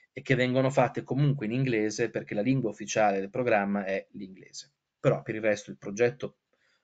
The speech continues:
prosegue, come abbiamo detto sempre, in lingua italiana, quindi non vi preoccupate per questo. Non, non inficia la valutazione, ecco, mettiamola così. Non è una... Ok? È una facilitazione, potrebbe essere una facilitazione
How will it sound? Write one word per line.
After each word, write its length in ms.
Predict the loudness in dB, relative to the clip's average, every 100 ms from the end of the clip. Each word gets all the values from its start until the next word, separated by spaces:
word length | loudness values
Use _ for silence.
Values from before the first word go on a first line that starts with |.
| _
prosegue, 540 | -6 -2 4 4 4
come 180 | -2 -6
abbiamo 160 | -4 -4
detto 180 | -6 -8
sempre, 400 | -6 -4 -4 -6
in 80 | -6
lingua 200 | -6 -6
italiana, 520 | -4 2 2 2 -4
quindi 220 | -8 -4
non 100 | -2
vi 80 | -4
preoccupate 520 | -8 -14 -10 -10 -12
per 80 | -20
questo. 320 | -20 -20 -20 -14
Non, 240 | -10 -10 -10 -16 -20 -16 2
non 180 | 6
inficia 460 | 6 4 2 4 6
la 80 | 8
valutazione, 760 | 8 6 0 -4 -6 -6 -6 -10
ecco, 200 | _ _ _
mettiamola 480 | _ -8 -6 -4 -8
così. 280 | -10 -14 -16
Non 180 | -8 -4
è 200 | 0 2
una... 680 | 0 -2 -6 -8 -10 -12 -16 -20 _ _
Ok? 380 | -8 -4 -4 -6 _ _ _ _ _ _ _ _ _ _ _ _ _ _ _ _ _ _ _ _ _
È 100 | 6
una 160 | 8 8
facilitazione, 720 | 6 6 6 6 6 4 4
potrebbe 360 | 2 4 8 8
essere 220 | 6 -2
una 100 | -2
facilitazione 1080 | -2 -2 -4 -2 -2 0 4 4 4 0